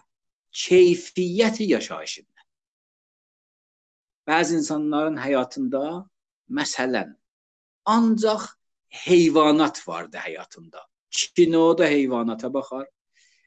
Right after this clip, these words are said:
e, maraq heyvanatınadır. Məsələn, evində toyuq vardı. Kino, o kinolardan xoşu gələr ki, toyuqdur.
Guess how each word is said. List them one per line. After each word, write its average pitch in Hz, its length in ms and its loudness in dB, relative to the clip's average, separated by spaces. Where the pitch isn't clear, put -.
e, 110 100 -8
maraq 139 520 2
heyvanatınadır. 120 1080 -6
Məsələn, 147 320 -8
evində 147 440 0
toyuq - 380 0
vardı. - 300 -20
Kino, 196 680 -2
o 190 160 2
kinolardan 147 640 -2
xoşu 135 260 -8
gələr 131 320 -2
ki, 185 160 -4
toyuqdur. 113 540 -4